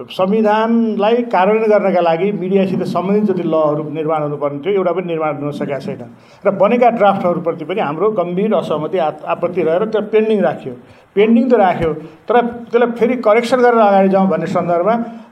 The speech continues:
सरकार अझ त्यति, आ, उदार दे-, के अरे, आतुर देखिया छैन। त्यो, त्यसतर्फको उसको तत्परता कुनै पनि छैन। यसले मात्रै पनि के देखाउँछ त भन्दाखेरि प्रेस फ्रिडमलाई सम्पूर्ण रूपले सम्मान गर्ने गरी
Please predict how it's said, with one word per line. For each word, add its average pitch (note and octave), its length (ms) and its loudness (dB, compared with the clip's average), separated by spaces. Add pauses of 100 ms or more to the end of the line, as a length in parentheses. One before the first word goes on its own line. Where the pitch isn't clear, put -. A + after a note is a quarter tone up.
सरकार G3+ 320 4
अझ G3+ 160 0
त्यति, G3+ 480 -2 (120)
आ, B2 120 -4
उदार F#3+ 360 2
दे-, F3+ 160 -2
के F#3+ 100 -4
अरे, E3+ 360 0 (260)
आतुर F3+ 400 0
देखिया F#3 320 2
छैन। C3 340 -4 (320)
त्यो, G#3+ 100 0
त्यसतर्फको A3 480 0
उसको G#3 240 0
तत्परता G3+ 440 0
कुनै G3+ 200 2
पनि G3+ 180 2
छैन। - 540 -6
यसले C4 140 2
मात्रै A#3+ 360 0
पनि A3+ 140 -2
के A#3+ 120 -2
देखाउँछ D#3 240 -2
त D#3 40 -8
भन्दाखेरि D3+ 460 -2 (360)
प्रेस B3 260 -2
फ्रिडमलाई G#3 520 2 (340)
सम्पूर्ण A#3 300 2
रूपले A#3 240 0
सम्मान G#3+ 560 -2
गर्ने F#3+ 380 0
गरी F3 320 0